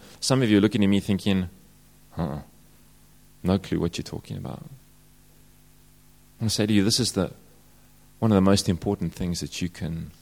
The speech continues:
experience is an outpouring of the love of God over your life.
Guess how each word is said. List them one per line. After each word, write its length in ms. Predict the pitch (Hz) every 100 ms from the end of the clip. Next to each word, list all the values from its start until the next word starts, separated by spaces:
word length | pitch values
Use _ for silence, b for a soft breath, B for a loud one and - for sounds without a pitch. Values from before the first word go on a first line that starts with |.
| -
experience 560 | - - - 85 76 -
is 120 | 78
an 100 | 82
outpouring 640 | - 98 - - 98 87 82
of 120 | 82
the 60 |
love 200 | 80 87
of 140 | 80 71
God 260 | 80 80
over 200 | 58 76
your 100 | 78
life. 340 | 80 - -